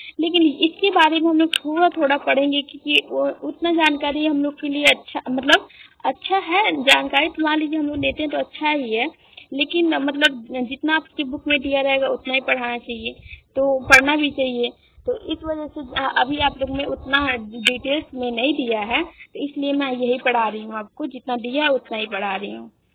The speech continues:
Capsicum is a small pouch which receive food from small intestine। कैप्सिकम जो होता है स्मॉल पाउच होता है जो कि रिसीव करता है फूड from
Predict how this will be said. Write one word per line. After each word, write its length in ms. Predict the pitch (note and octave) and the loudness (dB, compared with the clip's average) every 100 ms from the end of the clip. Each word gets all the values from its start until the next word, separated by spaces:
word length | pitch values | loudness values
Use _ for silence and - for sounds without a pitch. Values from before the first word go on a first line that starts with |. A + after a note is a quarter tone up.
| _ _ _ _ | _ _ _ _
Capsicum 540 | D#4 D#4+ - E4 E4+ D#4+ | 0 0 -6 -4 0 0
is 460 | - C4+ A#3 A3 | 0 -6 -6 -6
a 60 | A#3 | -8
small 500 | - _ D#4+ D#4+ E4 | -8 _ 0 2 2
pouch 500 | E4 - A#3+ A#3 C4 | 0 0 4 2 0
which 320 | A#3+ C4 D#4 - | -2 0 0 -2
receive 360 | C4 - C4+ C#4+ | -6 -6 -6 -6
food 400 | - _ D4 E4+ | -8 _ -2 -2
from 400 | - - A#3+ C4+ | -2 -2 0 -2
small 400 | B3 - B3 B3+ | -8 -10 -6 -4
intestine। 720 | - A3 A3 - - A3 A#3 - - - _ | -4 -8 -8 -8 -6 -4 -6 -8 -20 -20 _
कैप्सिकम 640 | C4+ D#4 D4 D#4+ D#4+ F#4+ D#4+ | 0 0 0 -4 0 0 2
जो 140 | C#4 | 2
होता 280 | A3+ A3 A3 | 0 -2 0
है 80 | A#3 - | 0 0
स्मॉल 360 | C#4+ - D#4 E4+ | -4 -2 0 0
पाउच 440 | E4 C4+ C4+ B3+ - | -2 0 2 0 -8
होता 240 | G3+ G3+ | -12 -8
है 100 | G3 A3+ _ - - - | -10 -10 _ -20 -18 -4
जो 80 | E4 | 2
कि 160 | E4+ | 4
रिसीव 320 | D4 C#4+ F4 F4+ - | 4 0 -2 0 2
करता 280 | C#4+ C#4+ C4 | 2 4 4
है 80 | C4+ | 4
फूड 500 | - D4 C#4+ A3 - _ _ _ D#4 | -2 -2 -2 -2 -8 _ _ _ 0
from 160 | E4+ | 0